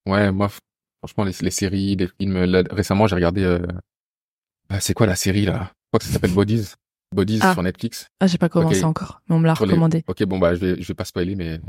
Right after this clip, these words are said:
Speaker 1: ouais, elle est, elle est très, très bien, euh, juste que, bon, bah, je te dis pas, du coup, je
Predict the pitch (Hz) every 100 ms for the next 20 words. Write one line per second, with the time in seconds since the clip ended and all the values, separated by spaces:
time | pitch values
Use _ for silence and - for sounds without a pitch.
0 | 87 - 98 98 87 90 87 113 - 92
1 | 95 104 107 87 82 87 95 - 87 87
2 | 92 92 - 107 151 107 - 113